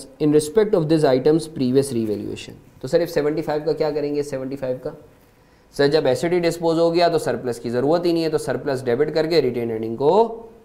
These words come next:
credit कर देंगे। मानते हैं या नहीं मानते?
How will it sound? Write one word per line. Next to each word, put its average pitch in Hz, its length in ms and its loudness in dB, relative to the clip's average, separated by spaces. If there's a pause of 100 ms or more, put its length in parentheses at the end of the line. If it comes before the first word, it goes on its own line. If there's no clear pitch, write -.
credit 120 320 0
कर 110 120 -4
देंगे। 113 280 -10 (1000)
मानते 151 280 2
हैं 180 100 4
या 175 80 2
नहीं 170 140 4
मानते? 147 320 0